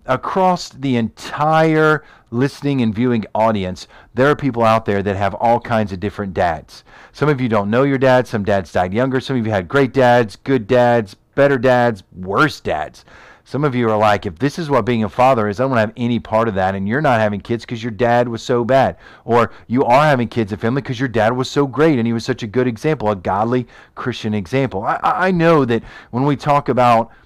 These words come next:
one Father and God as the Father that he relates us to, that is going to just bring about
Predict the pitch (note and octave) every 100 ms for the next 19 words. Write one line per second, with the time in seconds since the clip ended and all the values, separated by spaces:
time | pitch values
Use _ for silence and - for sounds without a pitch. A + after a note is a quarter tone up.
0 | _ - A2+ C3+ C3+ A#2 - - B2 B2
1 | A2+ G#2+ G#2 A#2+ A#2+ B2 A#2+ - A2+ A#2+
2 | A2 G#2+ G#2 G2+ G2+ G2 G2 G2+ A2+ A2+
3 | G2 - - E2+ D#2+ _ _ _ _ _
4 | - - C#3 E3+ - C#3+ B2+ A2+ A#2+ G2
5 | A2+ F2+ G2+ A#2+ C3 C3 G2 F2 G2+ A2
6 | G2+ - -